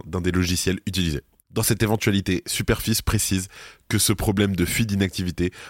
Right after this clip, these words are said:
aurait même pu être évité si aucun logiciel ne représentait plus de trente-trois pour cent des validateurs. De son côté, Terence Tsao a indiqué qu'un problème avait été identifié sur le client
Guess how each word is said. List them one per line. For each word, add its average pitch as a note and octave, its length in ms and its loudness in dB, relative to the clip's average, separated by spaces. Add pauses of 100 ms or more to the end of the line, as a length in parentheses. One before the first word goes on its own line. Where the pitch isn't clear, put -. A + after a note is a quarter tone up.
(160)
aurait F#2 200 4
même A2 220 4
pu G#2 160 2
être G2 160 0
évité F2+ 460 -2
si - 220 -8 (100)
aucun B2+ 260 2
logiciel G2 480 2
ne F2+ 80 2
représentait E2+ 540 -2
plus - 140 -14
de D#2 80 -2
trente-trois - 420 -2
pour F2 160 -4
cent E2+ 220 -6 (120)
des E2+ 140 -2
validateurs. F2 520 2 (600)
De A2 120 4
son B2 180 2
côté, G2 340 2 (260)
Terence G#2 540 4 (160)
Tsao G2 320 4 (300)
a G2+ 80 2
indiqué G#2 560 2 (120)
qu'un G2+ 140 0
problème F#2+ 500 2
avait F2 240 -2
été E2+ 280 -4 (100)
identifié A2+ 640 0
sur F2 160 -2
le E2+ 80 0
client E2 360 -2